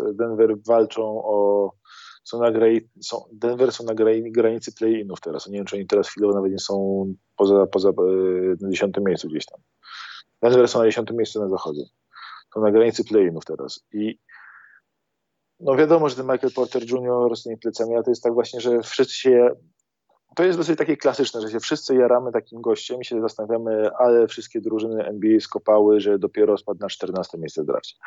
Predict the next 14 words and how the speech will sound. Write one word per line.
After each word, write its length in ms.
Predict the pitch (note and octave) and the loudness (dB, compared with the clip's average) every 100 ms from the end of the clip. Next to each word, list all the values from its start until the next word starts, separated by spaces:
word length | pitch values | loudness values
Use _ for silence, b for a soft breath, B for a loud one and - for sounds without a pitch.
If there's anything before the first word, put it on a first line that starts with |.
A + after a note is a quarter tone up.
| B B B - | B B B 2
Ale 240 | B2 B2+ | 6 6
wszystkie 240 | - - | 2 -4
drużyny 640 | A#2+ A2+ A#2+ A#2 A2+ A2+ A2+ | -2 -2 -2 0 0 2 0
N 120 | A2+ | 0
B 80 | A#2 | 2
A 20 | A2+ | 2
skopały, 480 | - A2+ A2 A2 | 0 -2 2 4
że 120 | A2 G#2 | 2 -2
Brandon 460 | A2 A2 G#2 G#2 | -2 -2 -4 -6
Roy 160 | G2+ G2+ | -2 0
został 220 | F#2+ G#2 | 0 -4
wybrany 320 | F#2+ G2+ F#2+ | -4 -4 -4
tak 240 | F2+ F2 - | -6 -8 -10
nisko. 340 | - - D2+ | -16 -12 -14